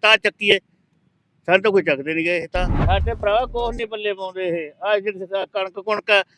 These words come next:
ਇਹ ਸੈਂਟਰ ਸਰਕਾਰ ਦੀ ਦੇਣ ਆ। ਠੀਕ ਹੈ, ਜੇ ਨਾ ਦੇਣਗੇ, ਅਸੀਂ ਤਾਂ ਕਮਾ ਕੇ ਖਾਣੇ ਆ, ਅਸੀਂ ਨਹੀਂ ਤਾਂ ਉਸ ਵੱਟ ਹੋ ਜਾਵਾਂਗੇ। ਹਾਂ ਜੀ, ਮੈਂ ਗਰੀਬ ਆਦਮੀ ਆ,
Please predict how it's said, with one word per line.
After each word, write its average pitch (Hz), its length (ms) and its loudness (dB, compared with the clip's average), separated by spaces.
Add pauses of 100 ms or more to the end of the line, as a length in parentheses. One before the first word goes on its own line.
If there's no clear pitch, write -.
(120)
ਇਹ 202 60 2
ਸੈਂਟਰ 196 360 0
ਸਰਕਾਰ 185 360 -2
ਦੀ 190 120 0
ਦੇਣ 180 240 0
ਆ। 180 120 -2
ਠੀਕ - 380 0
ਹੈ, 196 60 4
ਜੇ 208 160 6
ਨਾ 190 280 4
ਦੇਣਗੇ, 196 380 6
ਅਸੀਂ 190 120 6
ਤਾਂ 185 100 0
ਕਮਾ 180 280 2
ਕੇ 175 140 2
ਖਾਣੇ 165 220 -2
ਆ, 170 200 2
ਅਸੀਂ 165 100 -4
ਨਹੀਂ 175 140 -4
ਤਾਂ 160 100 -2
ਉਸ 151 160 -2
ਵੱਟ 156 200 -8
ਹੋ 160 140 -12
ਜਾਵਾਂਗੇ। 165 460 0
ਹਾਂ 240 160 6
ਜੀ, 254 120 2
ਮੈਂ 254 180 6
ਗਰੀਬ 226 320 2
ਆਦਮੀ 226 420 4
ਆ, 226 200 6